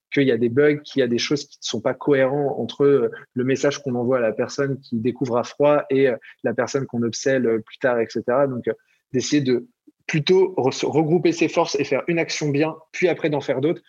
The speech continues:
plutôt que d'essayer de faire plein d'expérimentations dans tous les sens, chacun de son côté, c'est voué à l'échec, en fait.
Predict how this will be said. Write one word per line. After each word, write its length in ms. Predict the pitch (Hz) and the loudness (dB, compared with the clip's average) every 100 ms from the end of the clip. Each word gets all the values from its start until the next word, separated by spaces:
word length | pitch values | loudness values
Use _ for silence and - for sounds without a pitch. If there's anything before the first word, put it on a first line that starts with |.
| _ | _
plutôt 220 | - - 147 | -10 -4 0
que 60 | |
d'essayer 260 | 139 - 151 | 0 0 -2
de 60 | |
faire 160 | 131 - | -4 -4
plein 140 | 170 | -2
d'expérimentations 760 | 160 143 - 147 139 139 - 156 | 0 0 -2 -2 -2 -2 -4 -6
dans 100 | 127 | -6
tous 120 | - | -2
les 80 | 139 | -2
sens, 200 | 156 147 | -2 -4
chacun 220 | 131 135 | -4 -4
de 60 | 123 | -6
son 100 | 123 | -4
côté, 320 | 131 147 151 _ _ _ | -2 -2 -4 _ _ _
c'est 280 | - - 123 | -16 -4 -2
voué 220 | 110 131 | 2 2
à 20 | 120 | 2
l'échec, 280 | 113 - - | 0 -4 -8
en 40 | |
fait. 120 | - | -12